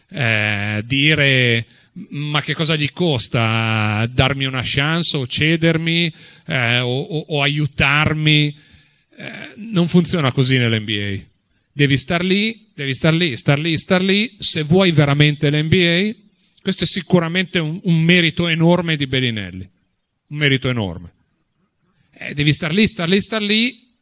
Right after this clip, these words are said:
e se stai lì, stai lì, stai lì, poi è possibile, non è certo, ma è possibile che passi la barca. Se non stai lì, non passa di sicuro. Quindi l'altra cosa che deve fare lui è decidere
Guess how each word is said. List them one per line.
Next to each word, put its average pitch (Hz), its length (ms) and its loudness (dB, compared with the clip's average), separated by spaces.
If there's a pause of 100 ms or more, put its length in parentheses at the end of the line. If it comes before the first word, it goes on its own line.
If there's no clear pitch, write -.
(120)
e - 200 -6
se 175 160 2
stai 175 240 0
lì, 190 140 6
stai 190 220 2
lì, 196 100 0
stai 208 220 0
lì, 214 500 0
poi 180 440 2 (240)
è 156 140 -2
possibile, 143 640 2
non 175 160 2
è 202 60 0
certo, 202 360 -6
ma 175 100 0
è 135 60 0
possibile 160 480 -2
che 135 120 0
passi 131 720 0 (280)
la 120 160 0
barca. 98 560 -4 (440)
Se - 240 2
non 175 140 6
stai 190 240 2
lì, 208 320 2
non 156 200 -8
passa 120 320 0
di 117 140 4
sicuro. 92 560 -6 (420)
Quindi 147 280 2
l'altra 117 340 0
cosa 143 240 -2
che 143 120 -4
deve 139 180 4
fare 156 200 2
lui 180 180 6
è 131 40 2
decidere 104 640 -2